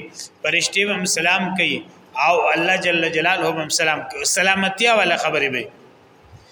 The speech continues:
چې په هغې کې به بل ته هېڅ ضرر نه وي، په هغې کې به هېڅ ته بالکل بل ته تکلیف نه وي.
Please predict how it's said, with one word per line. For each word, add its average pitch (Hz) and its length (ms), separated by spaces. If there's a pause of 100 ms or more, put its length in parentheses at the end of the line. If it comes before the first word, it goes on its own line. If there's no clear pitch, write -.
(180)
چې 151 180
په 165 80
هغې 190 260
کې 214 140
به 180 120
بل 202 200
ته 185 140
هېڅ 220 260 (100)
ضرر 170 260
نه 151 140
وي، 107 180 (400)
په 151 100
هغې 202 220
کې 208 140
به 175 120
هېڅ 202 240 (100)
ته 185 80 (240)
بالکل 226 920
بل 180 200
ته 170 120
تکلیف 160 480
نه 139 140
وي. 117 80